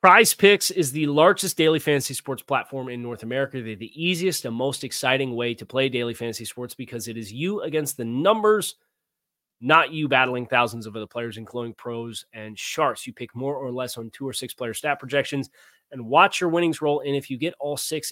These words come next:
in your Prize Picks stat combo selection, you can win twenty-five times your money. They have a slew of betting options that include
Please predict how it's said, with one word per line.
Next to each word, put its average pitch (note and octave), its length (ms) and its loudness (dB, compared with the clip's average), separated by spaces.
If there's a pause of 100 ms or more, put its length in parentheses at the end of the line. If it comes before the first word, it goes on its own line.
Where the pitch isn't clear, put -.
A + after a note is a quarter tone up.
in C#3 140 -8
your B2+ 140 -8
Prize A#2+ 400 -8
Picks - 440 -10
stat B2 500 -6
combo A2+ 500 -6 (360)
selection, E3+ 600 0
you D3 120 -2
can C3 120 -6
win A#2+ 160 -6
twenty-five D3 760 -2
times C#3 460 0 (380)
your C#3+ 400 2
money. B2+ 500 -2 (140)
They A#2+ 100 -4
have A2 260 -8
a A#2 140 -12
slew C3 760 -2 (360)
of A#2+ 160 -12
betting B2 360 -4
options G#2+ 580 -10
that G#2 140 -10
include G2+ 460 -12